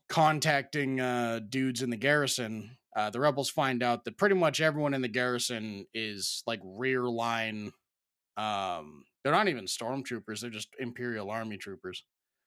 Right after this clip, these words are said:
Uh, so they're just, like, dudes, um, sent to garrison places. And, um, and then, yeah, like, and, and then eventually, like,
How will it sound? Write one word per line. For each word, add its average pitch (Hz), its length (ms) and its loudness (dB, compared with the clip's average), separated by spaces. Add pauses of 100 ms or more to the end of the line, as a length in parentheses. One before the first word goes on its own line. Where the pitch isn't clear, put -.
(420)
Uh, 101 340 2
so 123 140 -2
they're 123 100 0
just, 127 260 -4
like, 101 240 -8
dudes, 104 520 -4 (360)
um, 98 360 -2
sent 110 220 -2
to 101 40 -10
garrison 101 420 -6
places. 90 680 -8 (100)
And, 120 380 0
um, 107 560 -2 (720)
and 143 120 2
then, 147 120 4
yeah, 180 220 4
like, 123 220 -2
and, 127 180 -2
and 131 240 0
then 127 160 0
eventually, 127 420 0
like, 110 300 -6